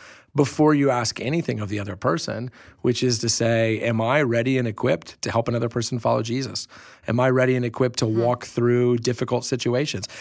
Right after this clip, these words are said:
Speaker 1: I know the more I date this person, the more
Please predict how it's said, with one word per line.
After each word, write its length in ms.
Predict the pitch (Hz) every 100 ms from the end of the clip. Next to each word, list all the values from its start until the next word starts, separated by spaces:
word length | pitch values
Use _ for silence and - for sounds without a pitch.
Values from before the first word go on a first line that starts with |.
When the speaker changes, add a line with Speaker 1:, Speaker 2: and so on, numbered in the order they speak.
| - -
Speaker 1:
I 240 | 135 151
know 280 | 143 135 160
the 100 | 131
more 200 | 123 131
I 120 | 123
date 240 | 113 123 120
this 100 | 117
person, 300 | 156 143 127
the 60 |
more 280 | 120 117 110